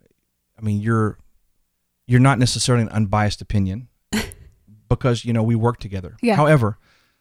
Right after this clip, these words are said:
Speaker 1: uh, you've, you've seen me on, on the administrative side of things. You've seen my, the, the back office stuff. You've
Speaker 2: Yeah.
Speaker 1: seen things that most people in our audience never get a chance to see.
Speaker 2: Right.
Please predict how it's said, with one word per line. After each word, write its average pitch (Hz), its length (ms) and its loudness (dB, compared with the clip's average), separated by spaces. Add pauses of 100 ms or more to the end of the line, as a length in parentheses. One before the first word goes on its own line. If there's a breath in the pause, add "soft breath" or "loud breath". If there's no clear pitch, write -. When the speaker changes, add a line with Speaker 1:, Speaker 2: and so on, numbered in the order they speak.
(200)
Speaker 1:
uh, 117 340 2 (1080)
you've, 160 280 2
you've 165 260 -2
seen 160 280 -2
me 135 140 0
on, 120 420 2
on 110 380 -2
the 113 140 -6
administrative 117 520 -2
side 101 160 -2
of 90 80 -8
things. 98 220 -10
You've 139 140 0
seen 135 360 0
my, 104 420 -2
the, - 140 -6
the 107 100 -14
back 113 300 -2
office 95 300 -4
stuff. 98 360 -20
You've 123 180 -4
Speaker 2:
Yeah. 208 120 0
Speaker 1:
seen 117 300 -2
things 117 340 -4
that - 140 -8
most 127 320 2
people 120 200 -6
in 107 60 0
our 107 140 -2
audience 107 340 -2
never 107 160 -6
get 104 120 -8
a 101 40 -8
chance 101 260 -10
to 98 100 -18
see. 101 360 -14
Speaker 2:
Right. 202 300 0